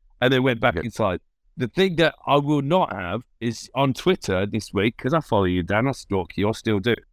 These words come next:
Speaker 1: One thing I will say is that it's bloody hard to do. It's very, once you're over there and you do it, any kid can run in the world, just jump in the air and give himself a little lollipop. So I'm not having it. It was,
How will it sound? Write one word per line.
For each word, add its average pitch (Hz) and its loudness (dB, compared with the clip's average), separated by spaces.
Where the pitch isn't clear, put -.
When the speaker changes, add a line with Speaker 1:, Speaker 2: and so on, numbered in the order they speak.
Speaker 1:
One 151 2
thing 156 2
I 135 2
will 156 2
say 120 0
is 120 -4
that 147 0
it's 131 -6
bloody 147 2
hard 127 2
to 123 -12
do. 117 2
It's 107 -4
very, 117 0
once 170 2
you're 165 4
over 139 4
there 107 0
and 110 -8
you 120 -2
do 113 2
it, 110 -2
any 147 2
kid 117 -2
can 113 -2
run 110 0
in 107 0
the 104 0
world, 98 2
just 113 -6
jump 123 0
in 113 -2
the 117 4
air 104 2
and 104 -4
give 117 2
himself 110 -2
a - -4
little 104 -2
lollipop. 101 0
So - -2
I'm 127 4
not 147 2
having 135 2
it. 123 0
It 113 -4
was, 117 -4